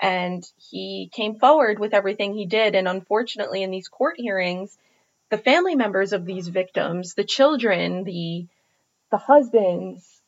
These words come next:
just the parents, they were present. They heard what he did and he went into detail. He spared no detail about what he did to these people. And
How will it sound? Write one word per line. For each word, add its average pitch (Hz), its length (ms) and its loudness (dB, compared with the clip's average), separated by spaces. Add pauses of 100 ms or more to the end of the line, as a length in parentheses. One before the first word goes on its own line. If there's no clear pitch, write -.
(1040)
just 247 220 -10
the - 80 2
parents, 247 640 -2
they 214 140 0
were 294 120 2
present. 247 540 0
They 202 160 -2
heard 240 460 -2
what 214 180 0
he 214 200 -10
did 196 300 0
and 196 140 -2
he 214 140 -6
went 233 240 0
into 208 220 -8
detail. 202 440 -4
He 208 160 -10
spared 175 340 -2
no 190 280 0
detail 233 480 -2
about 190 280 0
what - 160 -2
he 196 180 -10
did 170 340 -4 (440)
to 226 140 -4
these 175 220 -6
people. - 640 0
And - 480 -2